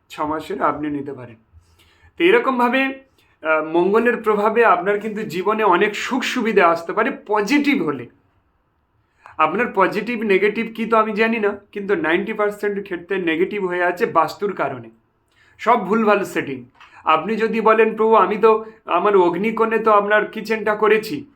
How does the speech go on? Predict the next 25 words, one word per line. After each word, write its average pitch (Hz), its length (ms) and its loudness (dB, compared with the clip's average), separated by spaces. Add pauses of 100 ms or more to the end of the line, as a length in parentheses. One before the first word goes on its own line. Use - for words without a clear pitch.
(140)
ভুল 214 320 -4
ভাবছেন 156 420 -2
আপনি। 123 320 -14 (840)
আপনি 151 280 -2
সাউথ 190 420 0
ইস্ট 226 240 -4
অগ্নিকোণ 214 520 0
ভেবেছেন, 208 500 0
অগ্নিকোণ 202 520 -2
বের 180 180 0
করতে 233 280 -6
পেরেছেন? 185 540 -4 (800)
আপনার 175 320 0
বাড়ি 170 240 0
যদি 208 200 -4
চারকোণা 196 560 0
হতো, 220 460 -4 (560)
আহ, 156 380 -6
চারকোণা 196 440 0
তো 220 140 0
নয়, 170 420 2 (520)
আপনার 175 320 0
বাড়ি 185 240 2
তো 214 140 2
লম্বা, 196 720 2